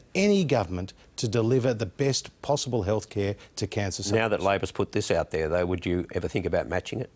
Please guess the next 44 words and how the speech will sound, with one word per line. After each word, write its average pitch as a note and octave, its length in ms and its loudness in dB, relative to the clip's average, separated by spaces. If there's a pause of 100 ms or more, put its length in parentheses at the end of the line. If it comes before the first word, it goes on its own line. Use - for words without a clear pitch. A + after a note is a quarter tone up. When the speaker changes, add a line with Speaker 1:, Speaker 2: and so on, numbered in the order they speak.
(280)
Speaker 1:
Well, B2 140 2
we're A#2+ 160 4
focused A2+ 480 -2
on G2+ 120 0
delivering F#2 500 -2
our A2+ 180 0
plan A2 380 -2
that's F#2+ 100 -6
been G2 180 -2
outlined G2+ 960 -2
in G#2 160 -4
the F2+ 60 0
budget, F2+ 460 -8
Barry, F#2 320 -10 (220)
and G#2 140 -4
I F#2 80 0
think F2+ 200 -4
it's F2+ 100 -4
a F#2+ 40 -2
very A2+ 300 2
strong F#2+ 320 -2
plan. F2+ 300 -8 (240)
Speaker 2:
On E3+ 100 4
Christmas F3+ 380 0
Island, G2+ 380 4
you G2 40 2
spent G#2 300 0 (100)
a E2+ 120 0
hundred A2 240 0
and F2+ 80 0
eighty-seven F2+ 520 0
million F2 320 0
dollars F2 360 0
reopening E2 580 0
it. D#2 100 -4
Was G#2 180 -4
that G3 180 0
now G#2+ 160 0
based F#2 360 0
on F2 200 0
a, D#2+ 200 -2
an D#2+ 120 -2
alarmist F2+ 500 0
view F2 420 0